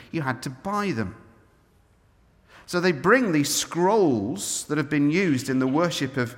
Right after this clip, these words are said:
of Diana and in sorcery and in witchcraft, and they make this enormous bonfire, equivalent on today's value, uh, about two point two million pounds at the minimum wage.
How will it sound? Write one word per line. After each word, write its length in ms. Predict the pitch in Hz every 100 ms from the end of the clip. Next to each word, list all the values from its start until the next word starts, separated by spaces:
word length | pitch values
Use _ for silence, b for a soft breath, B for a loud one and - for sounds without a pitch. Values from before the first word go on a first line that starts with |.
| -
of 140 | 120
Diana 400 | 139 139 170 147
and 80 | 117
in 120 | 113
sorcery 640 | 110 - 165 170 160 147 123
and 80 |
in 160 | 104 117
witchcraft, 640 | 190 - - 95 107 - B B B
and 100 | 165
they 60 |
make 220 | 175 220 156
this 120 | 170
enormous 560 | 165 175 226 233 196
bonfire, 720 | - - 226 220 - 104 82 78 - - B B B
equivalent 600 | - - 254 233 175 147 - - -
on 120 | 165 151
today's 880 | 147 180 233 226 139 107 - - - -
value, 580 | 131 117 101 101 123 - B B -
uh, 120 | 131
about 320 | - 202 - -
two 220 | 254 262
point 340 | 262 226 196
two 280 | - 214 196
million 560 | 190 190 190 185 175 151
pounds 1000 | - 170 131 98 82 76 - - - - b b b b -
at 100 | 131
the 60 |
minimum 500 | 131 143 143 131 120
wage. 720 | 117 104 73 - - - -